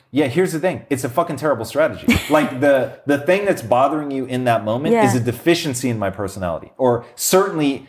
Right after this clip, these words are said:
Speaker 1: a deficiency in my tactics of dealing with that feeling that I get, the need
Speaker 2: Right,
Speaker 1: for absolute
Speaker 2: right.
Speaker 1: clarity, certainty, efficiency, like, all of that, that then points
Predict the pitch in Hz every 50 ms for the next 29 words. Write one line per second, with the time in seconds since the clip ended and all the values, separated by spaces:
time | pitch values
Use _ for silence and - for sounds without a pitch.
0 | _ _ - 120 117 127 120 127 - 175 175 175 180 165 139 123 143 135 127 127
1 | 127 123 117 110 104 101 95 - - - 160 165 160 - - 147 117 - 117 123
2 | 107 98 104 - - _ - 104 104 101 131 147 160 165 160 156 143 131 120 120
3 | 120 113 - - 110 107 107 107 - - - - 143 147 151 160 156 156 156 147
4 | 143 143 131 123 135 156 170 175 165 160 160 156 - 127 127 123 - - 117 113
5 | - 110 110 117 - 175 175 170 123 123 120 120 117 - - - _ _ - -
6 | 165 160 165 165 160 151 147 143 - - 156 151 143 131 - 139 127 123 131 151
7 | 143 123 147 131 120 135 131 123 110 104 98 - - 117 120 127 131 123 135 135
8 | 135 123 120 101 95 110 107 107 95 - - - 117 117 120 123 123 123 - -